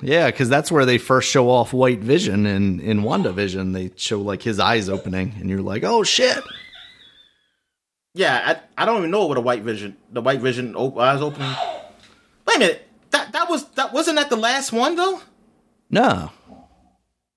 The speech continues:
Speaker 2: No, wh-, when was that one?
Speaker 1: That was, like, two episodes before the last episode or something like that. Maybe one episode
Speaker 2: Oh,
Speaker 1: before.
Speaker 2: yeah,
Speaker 1: Before
Speaker 2: I,
Speaker 1: he
Speaker 2: yeah,
Speaker 1: appears
Speaker 2: you know,
Speaker 1: there
Speaker 2: I didn't
Speaker 1: and
Speaker 2: see, I didn't see
Speaker 1: starts
Speaker 2: that
Speaker 1: fighting
Speaker 2: one.
Speaker 1: them.
Speaker 2: I didn't see that one.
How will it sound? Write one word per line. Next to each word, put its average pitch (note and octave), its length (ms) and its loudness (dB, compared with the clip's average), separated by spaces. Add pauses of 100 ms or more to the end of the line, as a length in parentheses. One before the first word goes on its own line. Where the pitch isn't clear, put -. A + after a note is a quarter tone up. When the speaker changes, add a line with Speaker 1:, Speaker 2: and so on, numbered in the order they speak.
(220)
Speaker 2:
No, A3 340 0
wh-, G3 200 0
when C4 140 2
was C4+ 140 2
that C4+ 220 2
one? G#2+ 200 -4 (1700)
Speaker 1:
That C#3 120 4
was, C#3+ 160 0
like, C3+ 280 2 (220)
two C#3+ 240 4
episodes D#3 480 2
before D#3+ 260 0
the D#3 100 -2
last D#3+ 320 2
episode E3+ 360 -2
or E3+ 60 -2
something E3 340 2
like E3+ 160 2
that. - 320 0 (360)
Maybe B2 120 -4
one B2+ 180 0
episode C3+ 240 -2 (140)
Speaker 2:
Oh, F#3+ 40 0
Speaker 1:
before. - 440 -6
Speaker 2:
yeah, G#3 120 2 (120)
Speaker 1:
Before A#3 200 4
Speaker 2:
I, D#3+ 40 4
Speaker 1:
he C#3+ 80 6
Speaker 2:
yeah, C3 140 6
Speaker 1:
appears D3+ 180 4
Speaker 2:
you C3 40 8
know, A#2+ 120 4
Speaker 1:
there A#2+ 100 8
Speaker 2:
I A#2+ 40 8
didn't A2+ 100 6
Speaker 1:
and G#2 100 4
Speaker 2:
see, G2+ 140 0
I E3+ 80 2
didn't E3+ 160 2
see A#2+ 140 0
Speaker 1:
starts A#2 40 -4
Speaker 2:
that A#2 120 2
Speaker 1:
fighting F#2+ 100 -2
Speaker 2:
one. G2 140 -6
Speaker 1:
them. G#2 80 -10
Speaker 2:
I C#3+ 60 2
didn't C3 160 -2
see A2+ 160 -6
that F2 200 -6
one. E2 100 -18